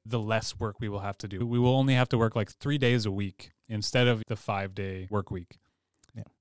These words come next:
Speaker 1: We continue to be more productive.
Speaker 2: Yeah. Well, I think that movement that we're seeing more and more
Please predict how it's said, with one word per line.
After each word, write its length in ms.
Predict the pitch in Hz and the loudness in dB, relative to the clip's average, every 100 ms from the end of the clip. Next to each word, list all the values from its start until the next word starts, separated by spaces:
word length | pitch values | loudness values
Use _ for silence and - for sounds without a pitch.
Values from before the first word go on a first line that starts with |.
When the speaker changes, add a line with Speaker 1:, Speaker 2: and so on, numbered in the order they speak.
| - | -10
Speaker 1:
We 100 | 120 | -4
continue 420 | 135 117 143 131 | -2 0 2 2
to 60 | 117 | 2
be 100 | 113 | 0
more 160 | 107 | -2
productive. 600 | 95 104 90 - 92 - _ | -4 -6 -8 -10 -12 -14 _
Speaker 2:
Yeah. 300 | 147 135 101 | 6 6 8
Well, 100 | 127 | 8
I 120 | 139 | 8
think 260 | 127 165 - - | 6 4 4 0
that 160 | 127 - - | 0 0 2
movement 520 | 98 107 104 95 92 _ | 4 6 6 4 0 _
that 160 | 92 95 | -8 -6
we're 80 | |
seeing 300 | 90 - 101 | -4 0 2
more 240 | 92 95 92 | 2 2 2
and 100 | 90 | 2
more 360 | 92 92 87 | 2 2 0